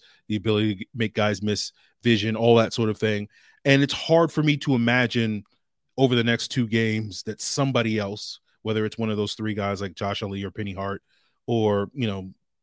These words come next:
whoever else the Falcons have out there returning punts, as they've had a,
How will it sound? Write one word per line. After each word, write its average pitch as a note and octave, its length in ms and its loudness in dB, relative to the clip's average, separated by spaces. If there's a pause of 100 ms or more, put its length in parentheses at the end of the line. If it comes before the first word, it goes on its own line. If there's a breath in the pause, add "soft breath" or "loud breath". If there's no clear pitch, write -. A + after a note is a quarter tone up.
whoever B2+ 460 4
else A2+ 320 0 (200 soft breath)
the A2 80 -6
Falcons A2 360 -2
have G#2 320 -4
out G#2+ 220 -6
there G2+ 260 -2
returning G#2 460 -6
punts, G2+ 220 -6
as F#2 140 -6
they've G2 200 -4
had G2+ 140 -2
a, G2 80 -6